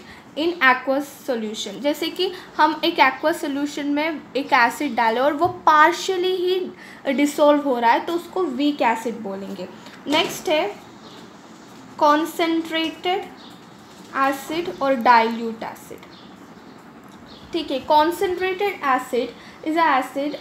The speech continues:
uh, large amount of acid is present in a fixed amount of aqueous solution।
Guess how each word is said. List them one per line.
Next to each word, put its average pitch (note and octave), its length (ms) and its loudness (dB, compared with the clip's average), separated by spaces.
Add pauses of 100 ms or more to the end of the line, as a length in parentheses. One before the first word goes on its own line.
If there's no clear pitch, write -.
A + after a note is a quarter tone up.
uh, A#3 380 -2
large C#4+ 600 2
amount D4 400 2
of E4 120 0 (120)
acid B3 340 -2
is D4 140 -4 (180)
present C4+ 420 -4
in D4 80 2
a D4+ 60 -2
fixed E4 460 -8
amount A#3+ 320 -2
of A#3+ 120 -2
aqueous G#3 520 -8
solution। - 340 -12